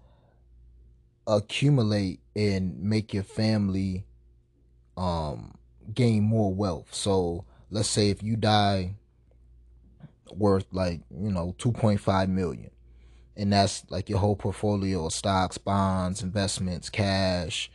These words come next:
real estate, whatever. You know what I'm saying? Should your kid work? Yeah, 'cause two point five million ain't, you know,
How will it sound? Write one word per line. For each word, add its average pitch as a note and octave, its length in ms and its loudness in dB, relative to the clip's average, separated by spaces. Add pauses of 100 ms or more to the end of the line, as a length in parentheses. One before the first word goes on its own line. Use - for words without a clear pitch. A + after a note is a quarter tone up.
(580)
real G#2 160 2
estate, F#2 720 0 (560)
whatever. F#2+ 520 -2 (460)
You F#2+ 80 -6
know G2 100 0
what F#2+ 120 0
I'm G2 80 -2
saying? F#2 480 -2 (1400)
Should C3 420 4
your B2 160 4
kid B2+ 300 0
work? C3+ 420 4 (120)
Yeah, G#2+ 320 4 (120)
'cause - 180 -6
two C#3+ 100 -2
point B2 240 0
five A#2 220 2
million B2 400 2
ain't, G#2+ 240 -2 (140)
you E3 80 -2
know, G#2 240 -2